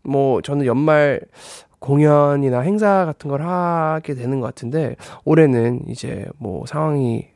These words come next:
어, 그러다 보니까 못할 것 같습니다. 그래서 아직은 뭐 계획은 없는데, 그래요. 함께 할 수 있으면 좋겠네요.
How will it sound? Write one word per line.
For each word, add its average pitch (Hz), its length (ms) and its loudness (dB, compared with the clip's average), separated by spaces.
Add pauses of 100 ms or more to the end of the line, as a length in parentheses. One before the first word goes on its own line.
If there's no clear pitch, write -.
(340)
어, 120 340 -8
그러다 123 260 0
보니까 127 460 0 (640)
못할 185 280 0
것 147 120 2
같습니다. 123 380 -2
그래서 151 160 -2
아직은 185 340 0
뭐 160 220 -2
계획은 151 520 0 (360)
없는데, 120 680 0 (520)
그래요. 113 340 -2
함께 139 280 -6
할 156 120 2
수 - 140 -4
있으면 135 220 -2
좋겠네요. 120 600 -2